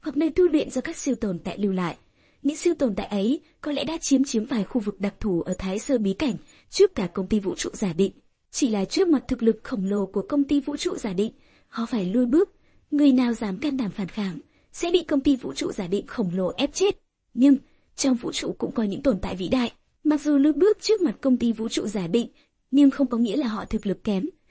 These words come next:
Lúc trước, nghe hai thần linh bất hủ nói chuyện, còn có việc công ty vũ trụ giả định cũng an bài vô số bất hồn tại Ma Sơn. La Phong lóe lên rất nhiều ý nghĩ,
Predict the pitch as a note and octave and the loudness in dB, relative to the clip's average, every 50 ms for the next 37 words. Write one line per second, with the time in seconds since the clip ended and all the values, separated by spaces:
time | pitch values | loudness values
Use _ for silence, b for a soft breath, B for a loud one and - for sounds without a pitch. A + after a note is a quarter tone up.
0 | b b b b b b D#4 F4 F#4 - - - F#4+ G#4 - _ _ _ - D4+ | b b b b b b 0 0 0 0 2 4 4 4 2 _ _ _ -6 -4
1 | E4 F4+ D4 D4 D#4 D4+ - C4 G#3 G3+ A#3 C4 C4 C4 - - - - E4+ C#4+ | -4 -4 -2 -2 -2 0 0 0 0 2 2 2 4 2 0 -2 -4 -4 -4 -2
2 | F#3+ E3+ F3+ F#3+ - - D#4 A#3+ - - b b b b b b b - C#4+ B3+ | -2 -2 -4 -4 -2 0 0 0 -2 -4 b b b b b b b -2 -2 -2
3 | B3+ C#4 - D#4+ A#3+ - - D4 C#4+ D4 D4+ C#4+ C4 - - - - - - - | 0 0 -2 -2 -2 0 0 -2 0 2 2 0 0 0 -6 -8 -8 -8 -8 -4
4 | - G#3 F#3 E3+ G3 G#3 - - - G#3 F#3+ - - D4 D#4 D#4 C#4+ B3 G#3+ F3 | -4 -4 -2 0 0 0 0 -2 -4 -6 -6 -4 -2 -2 -2 0 0 -2 -2 -2
5 | - A3+ A#3+ - - G3+ F3+ F#3 F#3 - F#4 - - F4+ B3+ F#3+ F3 G3+ F#3+ G3 | -2 -2 -2 -2 -4 -6 -6 -4 -4 -4 -4 -2 -2 -2 -2 -2 -2 -4 -6 -4
6 | F#3+ G3 - - A3 G#3+ A3 G3+ - _ _ _ _ _ _ _ _ _ _ - | -6 -6 -2 0 2 2 2 2 -2 _ _ _ _ _ _ _ _ _ _ -4
7 | B3+ C#4 D4+ C#4+ - D4+ C#4+ C#4+ B3 A3 G#3+ A#3 B3+ C#4 C4+ A#3+ G#3+ - F#4+ - | -2 -2 -2 0 0 0 0 2 0 0 0 0 2 2 2 2 2 -2 -2 0
8 | B3+ A3 F#3 E3+ - F#3+ F#3 F#3 G3+ - - E4+ G#4+ | 0 0 0 0 0 0 -2 -2 -2 -2 -2 -2 -4